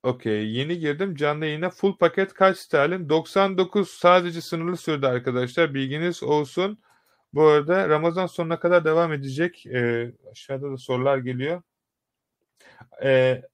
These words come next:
Ersin, internet sitemize girebilirsin. İnternet sitemizde canlı chat'e yazarsanız yardımcı olurlar.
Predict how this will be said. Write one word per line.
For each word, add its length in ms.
Ersin, 440
internet 440
sitemize 440
girebilirsin. 640
İnternet 360
sitemizde 420
canlı 260
chat'e 260
yazarsanız 600
yardımcı 480
olurlar. 380